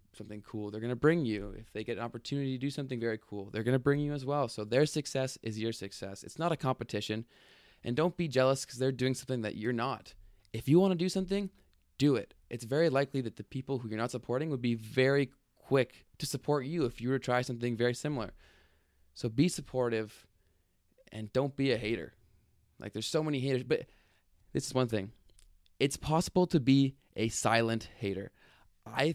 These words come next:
personally think not supporting someone you know's dream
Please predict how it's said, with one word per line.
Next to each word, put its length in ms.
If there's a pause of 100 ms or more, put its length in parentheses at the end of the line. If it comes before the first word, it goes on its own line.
personally 460
think 340
not 300
supporting 420
someone 380
you 140
know's 440
dream 520